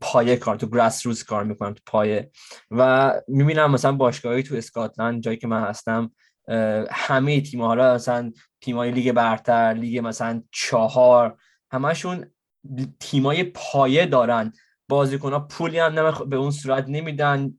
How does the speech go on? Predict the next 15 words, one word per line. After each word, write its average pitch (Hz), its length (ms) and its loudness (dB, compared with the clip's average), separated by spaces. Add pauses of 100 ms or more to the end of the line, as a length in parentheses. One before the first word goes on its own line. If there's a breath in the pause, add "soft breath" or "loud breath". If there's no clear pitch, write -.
اه، 120 300 0
تمریناشون 127 840 -4 (340 soft breath)
توی 127 180 -4
یه، 127 360 0 (280)
یه 120 200 -2
زمین 117 300 -4
چمن 113 420 -2
خیلی 120 360 -8
آ-، 120 200 -4
ساده 110 500 0
است. 123 500 0 (220 soft breath)
مربی‌ها 117 640 2
پول 127 400 -4
نمیگیرن، 123 680 -4 (400)
اه، 117 380 -2